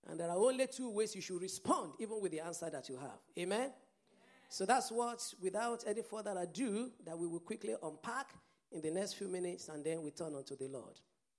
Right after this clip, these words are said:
There are two kinds of people who can ask you that question.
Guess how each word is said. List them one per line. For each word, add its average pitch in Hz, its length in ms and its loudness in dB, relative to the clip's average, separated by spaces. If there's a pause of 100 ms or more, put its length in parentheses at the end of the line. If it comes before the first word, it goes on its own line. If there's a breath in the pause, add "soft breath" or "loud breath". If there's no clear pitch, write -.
(680)
There 175 100 4
are 185 60 4
two 339 160 6
kinds 302 260 4
of 269 100 4
people 294 200 0
who 302 80 0
can 233 240 2
ask 262 280 0
you 269 60 -2
that 233 220 2
question. 233 360 2